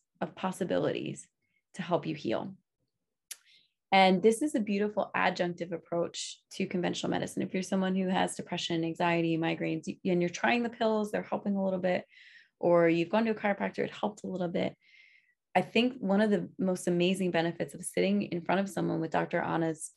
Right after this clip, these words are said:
vast amount of training and expertise is that she can really draw from a ton of information and experience in helping you and help you wade through what can really feel like a lot of options. If you're someone who is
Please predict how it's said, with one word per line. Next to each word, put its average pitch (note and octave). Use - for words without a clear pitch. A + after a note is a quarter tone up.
vast F3
amount E3
of D3
training E3
and D3+
expertise D3
is F3+
that E3+
she -
can B3+
really F#3+
draw D#3+
from E3
a E3
ton F#3
of E3
information D#3+
and D#3
experience E3+
in D#3
helping -
you -
and F3
help G3
you G3
wade G#3+
through G#3
what G3
can F#3+
really C4
feel A3
like D3+
a F3
lot E3+
of D#3
options. C#3+
If E3+
you're E3+
someone F3
who E3
is D#3